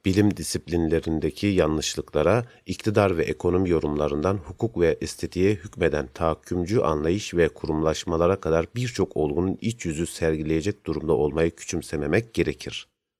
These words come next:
Bu anlamda bir denemeye girişme gücünü kendimde görmüyorum. Bunu özgürlük değerlerine karşı sergilenmesi gereken bir borç, bir görev olarak da değerlendirmiyorum.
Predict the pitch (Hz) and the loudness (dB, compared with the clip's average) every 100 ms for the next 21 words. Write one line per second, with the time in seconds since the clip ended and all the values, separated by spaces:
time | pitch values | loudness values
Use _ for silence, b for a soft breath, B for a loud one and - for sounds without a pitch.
0 | _ 98 87 80 80 92 85 80 76 80 | _ 8 8 6 4 2 2 -2 2 2
1 | 80 76 76 76 82 78 - 90 73 73 | 4 2 0 0 -4 -4 -2 0 0 -4
2 | - 78 85 85 76 76 82 71 78 67 | -2 0 0 0 0 2 0 2 0 0
3 | 65 64 60 _ _ _ _ 92 92 82 | 0 -4 -6 _ _ _ _ 2 4 4
4 | 80 82 95 117 123 85 76 69 73 95 | 2 0 0 0 4 6 6 4 2 0
5 | - 76 73 92 - 82 78 78 78 85 | 0 -2 -2 -4 -2 0 0 0 2 2
6 | 80 - 82 71 - 85 78 73 73 78 | 0 0 0 0 0 0 0 -4 0 2
7 | 82 - - - 80 69 80 85 - 76 | 2 0 -14 -4 -4 2 4 4 4 0
8 | 76 73 - 69 71 69 69 69 65 69 | 0 -2 -4 -2 0 0 -2 -4 -6 -6
9 | 67 64 | -6 -6